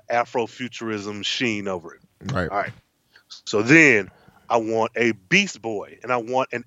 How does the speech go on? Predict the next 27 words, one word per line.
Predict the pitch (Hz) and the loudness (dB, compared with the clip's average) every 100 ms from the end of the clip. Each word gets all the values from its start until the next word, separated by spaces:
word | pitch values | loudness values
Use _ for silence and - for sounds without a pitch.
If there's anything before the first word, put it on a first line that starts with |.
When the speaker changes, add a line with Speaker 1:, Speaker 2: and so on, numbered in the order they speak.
| _ | _
Speaker 1:
Asian | 143 139 117 120 | 0 0 -6 -12
Beast | 110 127 98 | -8 -10 -10
Boy. | - 95 78 _ - - - | -14 -12 -14 _ -20 -20 -6
And | |
I | 110 | -2
want | 120 127 127 - | 0 2 0 2
this. | 131 123 - | 2 0 0
Now, | 135 123 - | 0 0 4
I'm | 156 | 4
not | 185 175 170 | 6 2 4
Asian. | 185 196 170 185 | 2 2 -4 -8
There's | 127 127 | -6 -6
not | 127 127 | -2 -4
a | 117 | 0
drop | 139 135 | 0 0
of | 123 | 0
Asian | 131 135 117 139 | -2 -2 -4 -4
in | 170 | -2
me. | 170 175 - | -2 -4 -4
If | 123 - | -6 -4
so, | 156 143 | -2 0
it's | 143 | 0
probably, | 143 131 131 | 2 4 4
like, | 123 117 - - - _ _ | 4 2 0 -14 -20 _ _
point | - 160 139 | 0 2 2
two | - 147 | -2 -4
percent. | 127 - 139 98 | -4 2 4 4